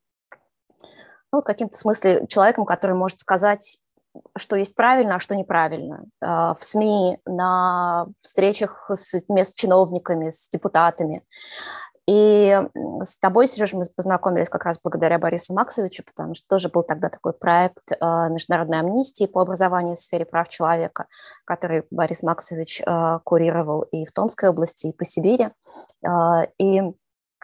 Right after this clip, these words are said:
Борис Максович, э, действительно довольно, с-, когда я с ним работала, он уже в-,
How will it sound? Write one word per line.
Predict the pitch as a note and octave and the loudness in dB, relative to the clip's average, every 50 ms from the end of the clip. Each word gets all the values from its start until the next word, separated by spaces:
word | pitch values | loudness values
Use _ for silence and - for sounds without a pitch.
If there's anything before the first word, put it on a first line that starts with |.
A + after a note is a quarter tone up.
| - _ _ - - - | -20 _ _ -20 -14 -6
Борис | F3+ F#3 G3 A3+ | -2 -2 0 2
Максович, | A#3+ A#3 A#3+ - G#3+ G3 - - - - | 0 0 0 -2 -4 -4 -4 -6 -6 -8
э, | - - F3+ F3+ F#3 F3+ F3+ F3+ F3 | -6 -4 0 2 2 4 2 2 0
действительно | E3 G3 - C#4 B3+ A3 | -2 -2 -2 0 0 2
довольно, | F3 E3+ F3 E3+ E3 E3+ - - - - - B3 B3+ _ A#3 G3+ _ _ _ _ _ _ _ _ | 2 2 2 2 0 -2 -6 -8 -12 -12 -12 -12 -14 _ -20 -20 _ _ _ _ _ _ _ _
с-, | - - - - _ _ - - - - - - - - _ _ _ _ - | -16 -16 -16 -18 _ _ -20 -20 -20 -20 -20 -20 -20 -20 _ _ _ _ -8
когда | - F3 F3 F#3+ | -8 0 2 4
я | F#3 F#3 F#3+ | 4 4 4
с | F#3+ F#3+ | 2 0
ним | F#3 F3+ | -2 -4
работала, | F#3+ F#3 F3+ A3 B3 B3 A#3 F#3+ F#3 | -4 -2 -2 -2 -2 -2 -2 -2 -2
он | F#3+ F3+ | -2 -4
уже | F3+ F3+ F3+ | -6 -6 -8
в-, | D#3 | -10